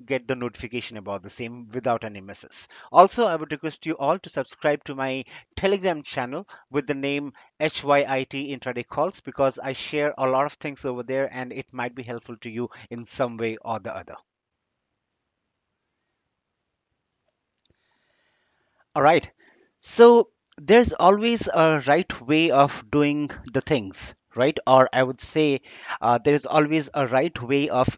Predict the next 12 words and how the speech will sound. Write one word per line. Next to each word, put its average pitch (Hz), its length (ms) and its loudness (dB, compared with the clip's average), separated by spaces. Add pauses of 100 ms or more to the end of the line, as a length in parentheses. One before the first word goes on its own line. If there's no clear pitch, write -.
implementing 160 680 -4
the 104 80 -10
things, 98 380 -10
especially 139 680 0 (240)
when 143 140 4
it 139 120 -4
comes 160 300 0
to 151 100 2
day 147 220 4
trading. 135 500 -2
It 127 160 -6
becomes 139 460 0